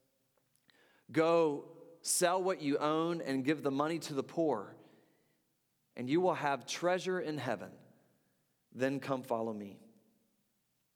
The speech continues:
I read this week that one commentator says, and I had never heard this before,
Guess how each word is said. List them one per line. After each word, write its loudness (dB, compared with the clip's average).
I 2
read 4
this -2
week 4
that 2
one 0
commentator 0
says, 2
and 0
I -2
had -2
never 0
heard 0
this -2
before, -2